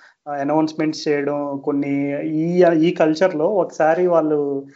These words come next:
ఏదో వీకెండ్ ఏదో పార్టీ రిలేటెడ్ ఏదో జరుగుతున్నప్పుడు ఆ లండన్ ట్యూబ్ అనౌన్సర్ వచ్చేసి గట్టిగా, "మీ ఎవరికైనా సరే, how do you, do you know how to get Steve Smith out?" అని చెప్పి గట్టిగా అరిచాడంట రెండు మూడు సార్లు అట్లా.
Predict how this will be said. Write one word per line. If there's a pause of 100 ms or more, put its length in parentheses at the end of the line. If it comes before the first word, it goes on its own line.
(220)
ఏదో
వీకెండ్
ఏదో
పార్టీ
రిలేటెడ్
ఏదో
జరుగుతున్నప్పుడు
ఆ (520)
లండన్
ట్యూబ్
అనౌన్సర్
వచ్చేసి
గట్టిగా, (100)
"మీ
ఎవరికైనా
సరే, (180)
how
do
you,
do
you
know
how
to
get
Steve
Smith
out?"
అని
చెప్పి
గట్టిగా
అరిచాడంట
రెండు
మూడు
సార్లు
అట్లా.